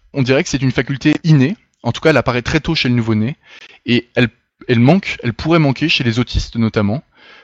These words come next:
et en, bien que les neurones miroirs en particulier aient été disculpés chez les autistes. Donc la mémétique s'appuie sur cette imitation pour expliquer la transmission des mèmes. Maintenant qu'on a posé la définition de,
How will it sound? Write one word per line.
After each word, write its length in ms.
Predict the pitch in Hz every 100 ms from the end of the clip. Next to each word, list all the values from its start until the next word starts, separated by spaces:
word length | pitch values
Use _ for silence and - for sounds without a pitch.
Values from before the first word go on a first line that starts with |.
| _ -
et 300 | 104 101 98
en, 80 | 113 -
bien 200 | 123 139
que 80 | 143
les 60 | 131
neurones 220 | 127 135
miroirs 380 | 127 113 117 127
en 80 | 113
particulier 480 | 117 123 - 117 135
aient 20 | 135
été 120 | 117
disculpés 500 | 113 113 - 113 131
chez 140 | 131 113
les 80 |
autistes. 360 | 104 - - _ _ _ - - - - - - - - _ _
Donc 240 | 139 135 -
la 100 | 156
mémétique 380 | 175 196 - 233
s'appuie 320 | - 160 208
sur 220 | 220 - -
cette 240 | 160 - 190
imitation 680 | 185 190 151 - 147 196 185
pour 120 | 143
expliquer 360 | 143 - 147 185
la 80 | 147
transmission 460 | 147 - 143 170
des 100 | 139
mèmes. 340 | 120 101 95 107 _ _ _ _ _ -
Maintenant 200 | 143 208
qu'on 160 | 196 156
a 80 | 135
posé 340 | 151 143 160
la 140 | 120
définition 680 | 113 123 - 139 - 139 123 _ _
de, 420 | - 107 104 85